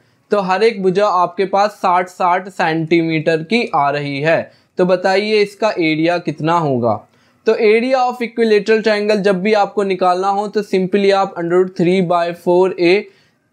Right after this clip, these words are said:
side square का फॉर्मूला लगाइए, इससे निकाल सकते हैं under root three by four। तो साइड है आपकी छः, साठ, तो सिक्सटी का स्क्वायर आप इसको सॉल्व करेंगे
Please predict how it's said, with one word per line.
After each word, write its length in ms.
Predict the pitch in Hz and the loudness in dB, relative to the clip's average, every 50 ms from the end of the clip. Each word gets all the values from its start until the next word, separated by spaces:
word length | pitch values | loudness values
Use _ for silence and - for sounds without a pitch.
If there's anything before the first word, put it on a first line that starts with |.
| _ _ _ _ | _ _ _ _
side 460 | - - - 185 170 165 175 190 185 190 | -20 -8 -2 0 0 0 0 0 -2 -4
square 400 | 185 185 - 202 185 170 165 165 | -6 -4 -2 0 0 0 0 0
का 100 | 175 180 | -4 -6
फॉर्मूला 460 | 175 - 175 170 165 170 170 175 180 | -4 -4 -4 -4 -4 -2 -2 0 0
लगाइए, 500 | 180 175 170 170 170 165 165 170 190 220 | 0 0 0 0 0 0 2 2 2 2
इससे 240 | 214 202 - 190 175 | 0 0 -2 -2 0
निकाल 340 | 160 156 151 156 147 151 156 | 0 0 2 0 0 0 0
सकते 320 | - 180 165 - - 185 | -4 -6 -6 -4 -4 -2
हैं 160 | 190 214 202 | 0 0 2
under 180 | 180 165 165 170 | 2 2 2 2
root 160 | 165 - - | 2 2 2
three 240 | 151 160 170 170 156 | 4 4 4 4 4
by 200 | 156 151 151 151 151 147 151 | 2 0 0 0 -2 -4 -4
four। 300 | - 175 180 202 233 240 240 - _ _ _ _ - | -2 0 2 4 2 2 0 -8 _ _ _ _ -8
तो 80 | 185 | -8
साइड 400 | 180 - 190 185 175 185 196 196 190 | -4 -2 0 0 0 0 -2 -2 -2
है 100 | 190 185 | 0 0
आपकी 440 | 180 170 170 - _ - 202 208 196 | 0 -2 -2 -6 _ -6 -6 -6 -6
छः, 400 | 196 - - 175 160 160 160 165 - - | -8 -8 -4 0 0 2 0 0 -2 -8
साठ, 440 | - - - 156 160 190 226 233 - - _ | -8 -4 0 0 2 2 0 -2 -6 -8 _
तो 100 | 185 175 | -4 -4
सिक्सटी 380 | 175 - 151 - - - 180 170 | -4 -4 -8 -8 -2 -2 0 0
का 200 | 175 170 160 160 | 2 0 0 0
स्क्वायर 340 | 160 - - 175 175 170 | -2 -2 0 0 2 2
आप 160 | 165 156 151 - | 0 0 -2 -4
इसको 240 | 151 - _ 170 165 | -10 -6 _ -4 -4
सॉल्व 360 | 156 - 160 156 160 175 180 - _ | -2 0 0 0 0 0 -2 -2 _
करेंगे 420 | 185 175 170 165 165 170 185 214 | -2 0 0 -2 0 2 2 2